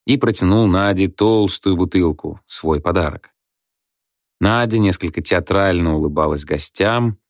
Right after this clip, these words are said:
шуруп вышел из-за родительских ног и солидно пробасил: "Дядя Витя, я тебя тоже поздравляю".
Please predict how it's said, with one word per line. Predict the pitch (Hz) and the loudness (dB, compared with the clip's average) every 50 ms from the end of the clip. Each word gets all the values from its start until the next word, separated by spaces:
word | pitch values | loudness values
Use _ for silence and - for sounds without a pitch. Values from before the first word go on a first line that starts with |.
| _ _ _ | _ _ _
шуруп | _ - - - 82 78 71 76 80 87 98 110 107 - | _ -6 -4 -2 -2 -4 -2 0 2 2 2 2 0 -2
вышел | 110 110 123 135 127 - - 135 135 135 | -2 0 2 2 2 0 0 0 2 2
из-за | 135 127 123 131 | 2 2 2 2
родительских | 127 135 127 127 123 - 117 - - - 104 - - | 0 0 0 -2 -2 -2 -2 -2 -2 -4 -8 -4 -2
ног | 87 90 107 123 120 - - | 0 0 2 0 -2 0 0
и | 101 92 | 0 0
солидно | - - - 85 80 80 76 80 90 95 98 92 95 95 95 | 0 0 0 0 -2 -2 0 0 0 -2 0 0 0 0 0
пробасил: | 92 - 87 90 85 85 87 90 - - - - - - - _ _ _ _ _ _ _ _ _ _ _ _ _ _ _ _ _ | 0 0 -2 0 0 0 0 0 0 -2 -2 -6 -10 -18 -20 _ _ _ _ _ _ _ _ _ _ _ _ _ _ _ _ _
"Дядя | - 87 87 85 76 80 | -2 0 0 0 0 0
Витя, | 76 73 78 101 110 - - 127 127 127 131 - _ - | -2 0 0 -2 -2 0 -2 -2 0 -2 -4 -6 _ -8
я | 82 82 85 90 87 | -2 0 0 0 0
тебя | - - 82 87 82 | -2 -2 -2 -2 -2
тоже | 78 - 87 101 107 98 104 101 | 0 0 0 0 0 0 -2 -4
поздравляю". | - 85 80 76 78 82 80 76 76 76 78 73 71 - - | -4 -4 -4 -4 -2 -4 -4 -2 -4 -6 -6 -8 -10 -16 -20